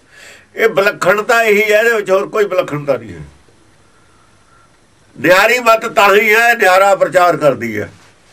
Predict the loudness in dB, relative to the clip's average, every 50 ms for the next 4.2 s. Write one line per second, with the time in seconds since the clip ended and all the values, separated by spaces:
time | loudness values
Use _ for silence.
0 | _ _ _ _ _ _ _ _ _ _ _ _ _ _ _ _ _ _ _ _
1 | _ _ _ _ _ _ _ _ _ _ _ _ _ _ _ _ -8 -8 -8 -6
2 | -4 -2 0 0 2 0 -2 -2 0 0 0 2 0 0 0 0 0 2 0 0
3 | 0 -2 -2 -2 -2 -2 0 -2 -2 -2 -4 -8 -6 -2 -2 -2 -2 -2 -4 -6
4 | -8 -12 -14